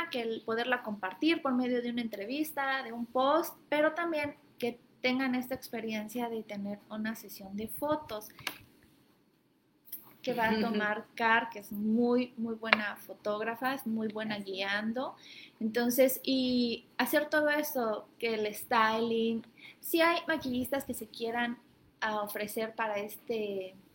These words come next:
Speaker 1: es-, son bienvenidos.
Speaker 2: Este proyecto, colaboración, slash empoderamiento, slash regalo.
Speaker 1: Porque el, el punto es esto, es darle a las personas,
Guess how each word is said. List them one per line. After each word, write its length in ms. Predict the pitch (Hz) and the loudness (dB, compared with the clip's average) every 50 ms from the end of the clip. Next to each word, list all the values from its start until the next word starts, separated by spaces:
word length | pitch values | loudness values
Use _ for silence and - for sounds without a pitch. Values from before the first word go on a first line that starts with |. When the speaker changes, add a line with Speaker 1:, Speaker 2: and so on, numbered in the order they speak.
| _ - - _ _ - _ _ _ - _ _ | _ -20 -20 _ _ -20 _ _ _ -20 _ _
Speaker 1:
es-, 140 | - 233 - - - | -8 -8 -8 -2 0
son 160 | 269 254 247 | 0 2 2
bienvenidos. 640 | 247 233 220 202 202 196 202 202 208 214 226 277 330 | 2 0 0 -2 -2 -2 -2 -4 -4 -2 -2 -2 -2
Speaker 2:
Este 220 | 381 - - 214 | -2 -2 -2 -4
proyecto, 560 | 208 - 185 175 170 175 175 175 - 214 202 - | -4 -2 -2 0 2 2 0 0 -2 -6 -4 -4
colaboración, 1120 | 196 180 170 165 165 165 160 160 160 160 - 185 180 180 180 180 180 185 185 185 180 175 | -4 -2 -2 -2 -2 -2 -2 -4 -6 -6 -6 -6 -4 -2 -2 -2 -2 -2 -2 -4 -6 -8
slash 400 | - 170 165 165 165 175 180 185 | -6 -4 -2 -2 -2 -2 -4 -6
empoderamiento, 880 | 175 170 165 175 165 160 156 160 156 160 170 170 170 170 175 165 - 170 170 170 165 | -8 -6 -4 -2 0 0 0 -2 -2 -2 -4 -4 -4 -6 -8 -6 -6 -4 -4 -4 -6
slash 340 | 170 170 160 160 165 160 156 | -4 -4 -4 -4 -4 -6 -8
regalo. 800 | 160 165 160 151 160 160 165 165 170 170 170 175 175 180 190 202 - - - _ - _ - _ - - - | -10 -10 -6 -4 -2 0 0 0 0 0 -2 -2 -2 -4 -6 -8 -12 -20 -20 _ -20 _ -20 _ -14 -10 2
Speaker 1:
Porque 420 | - 277 269 269 - 277 269 269 - | 2 2 2 4 6 8 8 8 8
el, 240 | - 285 285 277 - | 8 6 4 6 4
el 140 | 269 285 - | 4 2 2
punto 280 | - 311 339 330 359 | -2 -4 -2 0 0
es 140 | 370 359 - | 0 2 2
esto, 360 | 359 370 359 - 277 254 254 | 2 0 2 2 2 4 4
es 340 | 254 262 277 294 285 - - - - | 6 6 4 4 2 -2 -6 -4 -4
darle 320 | 262 262 302 302 302 311 | 4 6 6 6 8 6
a 20 | 320 | 4
las 200 | 320 302 302 302 | 4 2 0 -2
personas, 760 | - 302 302 311 302 349 320 294 285 285 285 285 311 302 - | 0 0 0 2 2 0 0 0 0 0 0 0 -2 -4 -6